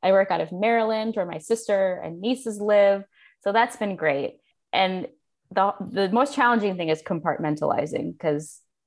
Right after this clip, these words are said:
some days I'll have several podcast recordings and then I won't get to anything for my company. And that's been quite stressful, but they all feed into each other. I meet so many cool people because of Morning Brew, and it's a very <laughs> well-known brand and name.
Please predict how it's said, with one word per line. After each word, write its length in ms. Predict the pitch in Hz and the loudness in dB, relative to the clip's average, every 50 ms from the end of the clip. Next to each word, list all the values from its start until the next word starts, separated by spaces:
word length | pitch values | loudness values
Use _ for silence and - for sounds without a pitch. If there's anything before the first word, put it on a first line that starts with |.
| _ _ _ | _ _ _
some 300 | - - 175 165 175 165 | -4 -2 -2 -2 0 0
days 220 | 165 160 165 160 | 0 0 2 2
I'll 80 | 151 156 | 0 0
have 200 | 170 151 151 - _ _ _ _ _ _ _ _ _ - | 0 -2 -4 -6 _ _ _ _ _ _ _ _ _ -18
several 440 | - - - 175 170 165 180 170 | -8 -2 0 0 0 0 -2 -2
podcast 500 | 160 - 170 151 - - - 156 160 - | -2 -2 -4 -4 -4 -6 -8 -8 -8 -6
recordings 640 | - 160 156 - 165 156 156 151 143 143 147 151 151 | -8 -10 -4 -2 -2 0 2 2 0 0 -2 -4 -4
and 120 | 156 165 170 | -4 -4 0
then 60 | 165 | 0
I 40 | 160 | 0
won't 220 | 165 165 151 147 | 2 0 0 0
get 140 | 160 151 156 | -2 -4 -4
to 120 | - 135 127 | -2 0 0
anything 520 | 156 202 254 262 - 160 - - - - _ _ _ - | 4 4 4 2 2 -2 -4 -4 -12 -16 _ _ _ -8
for 140 | - 185 165 | -2 -2 0
my 160 | 160 143 143 | 0 0 -4
company. 600 | - - 180 220 226 202 - - - 170 170 - _ _ _ _ _ _ _ - | -2 -2 -4 -2 -2 -2 -4 -4 -6 -10 -12 -14 _ _ _ _ _ _ _ -6
And 100 | 180 180 | 0 2
that's 200 | 175 180 175 - | 2 2 2 -2
been 140 | - 185 175 | -6 -6 -4
quite 220 | - 185 151 143 - | -2 -4 -4 -4 -4
stressful, 460 | - 170 165 165 - - 151 143 147 | -2 -2 -2 -2 -2 -4 -4 -4 -2
but 340 | - 156 151 143 135 - - _ _ _ _ _ _ _ 190 | 0 2 2 2 2 -2 -6 _ _ _ _ _ _ _ -2
they 140 | 185 214 220 | 0 2 4
all 180 | 226 247 294 | 4 4 4
feed 240 | 269 - - 208 208 | 2 0 -4 -2 -2
into 320 | 190 170 165 160 - 165 147 | -2 -2 -2 -2 -2 -2 -2
each 160 | 151 - - | -2 -2 -2
other. 380 | - - - 139 - - - - _ _ _ | -2 -2 -2 -2 -4 -4 -8 -14 _ _ _
I 100 | - 170 | -8 -6
meet 220 | 180 185 202 196 - | -4 -6 -6 -4 -2
so 120 | - 185 | -2 0
many 180 | 185 180 185 185 - | 0 -2 -4 -4 -2
cool 160 | - 175 165 | -4 -4 -4
people 720 | - 196 185 175 - 170 165 165 160 156 160 160 156 _ _ _ | -4 -8 -8 -4 0 2 4 6 6 6 4 2 -2 _ _ _
because 320 | - 170 - - 170 170 170 | -8 -8 -4 -4 -2 0 0
of 100 | 180 160 | -2 -2
Morning 360 | 170 160 156 156 156 151 156 | 0 -2 -2 0 -2 -4 -2
Brew, 340 | 151 143 139 139 143 156 185 | -2 -2 -2 -2 -2 -4 -4
and 200 | 196 - 170 160 - | -4 -6 -8 -6 -6
it's 140 | - 175 - | -4 -4 -4
a 40 | 165 | -2
very 280 | 156 175 170 170 170 | 0 2 4 4 4
<laughs> 100 | 165 160 | 4 4
well-known 440 | 170 175 180 - 180 147 147 151 151 _ _ _ _ _ | 2 0 2 0 -2 -2 -2 -6 -10 _ _ _ _ _
brand 420 | - 160 156 151 156 170 185 180 165 | -4 -2 0 0 -2 -2 -4 -6 -6
and 200 | 156 151 151 156 | -6 -4 -2 -2
name. 420 | 151 147 143 147 165 202 220 226 | 0 0 0 0 -2 -4 -6 -8